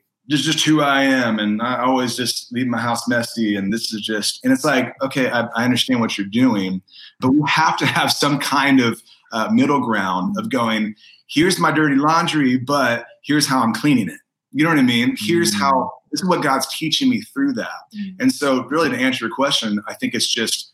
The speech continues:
Speaker 1: I think authenticity is what our generation is lacking, but they're craving.
Speaker 2: Yeah.
Speaker 1: They're
Speaker 3: Mm-hmm.
Speaker 1: craving
Speaker 2: Yeah.
Speaker 1: it so much, and we're seeing that. And so at the expense of people going, "Oh, man."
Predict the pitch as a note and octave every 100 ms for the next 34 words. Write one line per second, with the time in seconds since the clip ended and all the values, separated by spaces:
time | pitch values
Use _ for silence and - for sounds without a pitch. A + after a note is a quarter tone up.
0 | _ B2+ C3 C3 A#2+ B2+ A#2 - D#3+ -
1 | A#2 G#2 G2+ G2+ A2 G#2+ G2+ G#2 G2+ G2
2 | - F#2+ F2 - G2+ G#2+ A2 F#2 F2+ -
3 | F#3 G#2 - - A#2+ G#2+ - - - -
4 | - - G#3+ F3 G3+ G#3+ - - D3 A#2+
5 | - _ _ - C#3 B2 A2+ A2+ - -
6 | - - - A2+ A#2 G2 - D#3+ D#3 F#2
7 | E2+ F2 - - C3 B2+ C#3 B2+ C3 -
8 | - D#3 D#3+ C3 A#2+ C3 A#2+ A2+ G#2 G2
9 | F#2 G#2+ C#3+ - _ - D3